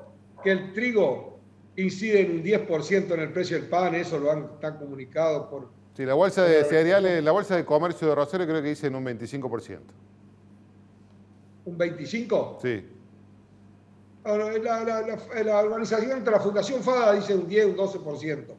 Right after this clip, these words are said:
Speaker 1: Por hacer, eh, ahora el veinticinco cuando le agregás todos los impuestos, puede ser.
Speaker 2: Bien, puede
Speaker 1: Entonces,
Speaker 2: ser.
Speaker 1: si vos le agarrás y le regalás todo el trigo a la, las cinco millones de toneladas para que hagan un pan barato,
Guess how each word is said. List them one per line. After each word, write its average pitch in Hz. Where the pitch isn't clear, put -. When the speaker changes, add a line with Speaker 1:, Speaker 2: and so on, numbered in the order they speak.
Speaker 1:
Por 180
hacer, 226
eh, -
ahora 180
el 175
veinticinco 190
cuando 240
le 175
agregás 165
todos 170
los 151
impuestos, 190
puede 131
ser. 120
Speaker 2:
Bien, 110
puede 208
Speaker 1:
Entonces, 247
Speaker 2:
ser. -
Speaker 1:
si 220
vos 302
le 247
agarrás 180
y -
le 208
regalás 202
todo 196
el 156
trigo 190
a 139
la, 131
las 143
cinco 208
millones 170
de -
toneladas 147
para 170
que -
hagan 208
un 160
pan 170
barato, 160